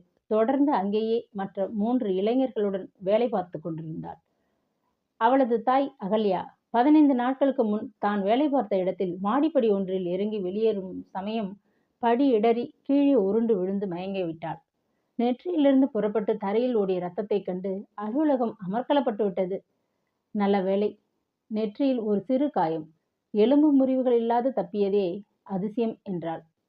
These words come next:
அவளை பரிசோதித்த டாக்டர் ரேவதி. "உன் தாயாருக்கு இரத்த அழுத்தம் அதிகமாகி விட்டிருக்கிறது. குறைந்தது இரண்டு வார காலம் ஓய்வாக வீட்டில் தங்கி மருந்துகள் சாப்பிட்டு பத்திய உணவை அனுசரிக்க வேண்டும்.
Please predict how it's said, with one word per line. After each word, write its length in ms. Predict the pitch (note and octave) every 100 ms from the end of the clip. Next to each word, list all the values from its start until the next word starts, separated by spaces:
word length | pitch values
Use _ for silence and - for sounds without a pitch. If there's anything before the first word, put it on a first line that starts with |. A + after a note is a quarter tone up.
| _ _
அவளை 280 | G3+ G3+ F#3
பரிசோதித்த 640 | F3+ F3+ G3 F#3 E3+ D#3+
டாக்டர் 400 | D#3+ E3+ F3 D#3+
ரேவதி. 420 | D#3+ F3+ E3+ D#3 - _ _ _ _
"உன் 200 | B3 B3+
தாயாருக்கு 500 | B3+ A#3 C4+ C#4 C#4
இரத்த 240 | G3+ F#3+ C#4
அழுத்தம் 320 | C4 A3 G3
அதிகமாகி 440 | F#3 G3+ A3+ G3+
விட்டிருக்கிறது. 520 | E3 F3 E3 E3+ D#3+ - - _ _ _
குறைந்தது 480 | _ A#3+ C#4 D#4 D4
இரண்டு 320 | A#3 A#3+ C#4+
வார 220 | C4+ C4 A#3+
காலம் 280 | B3+ D4 A#3
ஓய்வாக 460 | A3+ B3+ B3+ C4
வீட்டில் 380 | A3 A3 G#3 A3+
தங்கி 240 | G3 G3+ A3+
மருந்துகள் 480 | G3+ G#3+ A#3+ A#3
சாப்பிட்டு 540 | G#3 F#3 F3+ F3 G#3+ A3+ _ _ _
பத்திய 380 | - G#3+ G#3+ C#4
உணவை 280 | A3 G3+ F#3+
அனுசரிக்க 540 | F3+ F#3+ G3+ F3+ F3
வேண்டும். 320 | E3 E3 D#3+